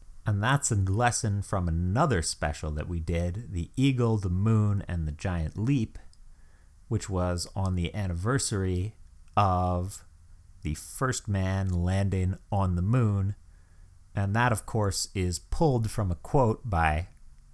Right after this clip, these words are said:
John F. Kennedy speaking about why America chose to put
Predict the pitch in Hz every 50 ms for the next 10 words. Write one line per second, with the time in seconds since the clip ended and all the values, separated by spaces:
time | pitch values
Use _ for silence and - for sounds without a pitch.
0 | - - - - 127 113 107 98 90 87 - - - 147 151 135 104 90 90 85
1 | 82 82 - - - - - - - - - - - - - - - - - -
2 | - - 151 139 139 - 120 101 101 104 - - 98 87 85 92 90 92 87 101
3 | 101 120 135 131 95 80 80 82 80 80 - - - - - - - - - -
4 | - - - 127 113 110 101 98 95 95 - - 95 - - 117 101 98 95 92
5 | - - - - 98 95 -